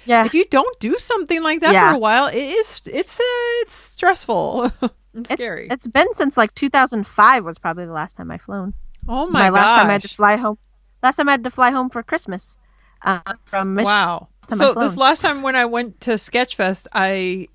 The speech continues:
Speaker 1: So I
Speaker 2: hadn't
Speaker 1: don't
Speaker 2: flown by myself for, like, a year or something. And for me, it was a lot because I
Speaker 1: Really?
Speaker 2: was flying, like, two or three times a year. And this last time, my husband was like, "Oh, are you excited to go?" And I thought, "I don't even know. I haven't even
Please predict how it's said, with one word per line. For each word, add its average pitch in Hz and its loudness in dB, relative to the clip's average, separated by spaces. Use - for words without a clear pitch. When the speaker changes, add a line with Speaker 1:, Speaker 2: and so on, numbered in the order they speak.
Speaker 1:
So 175 -4
I 156 4
Speaker 2:
hadn't 165 4
Speaker 1:
don't 196 -4
Speaker 2:
flown 208 -2
by 196 0
myself 185 -4
for, 220 -2
like, 185 -4
a 185 -6
year 175 -6
or 160 -8
something. 165 -10
And 165 -8
for 262 0
me, 311 2
it 254 6
was 247 2
a 233 0
lot 233 6
because 220 2
I 214 6
Speaker 1:
Really? 233 6
Speaker 2:
was 285 -2
flying, 233 -2
like, 208 -8
two 247 -6
or 226 -2
three 226 -4
times 214 -2
a 202 -4
year. 220 0
And 196 -4
this 214 -10
last 240 0
time, 208 -4
my 208 -4
husband 247 -4
was 202 -4
like, 190 -6
"Oh, 254 0
are 320 2
you 302 2
excited 262 0
to 240 -6
go?" 214 2
And 254 0
I 208 2
thought, 202 0
"I 285 -2
don't 311 0
even 294 0
know. 269 4
I 240 4
haven't 302 4
even 277 -4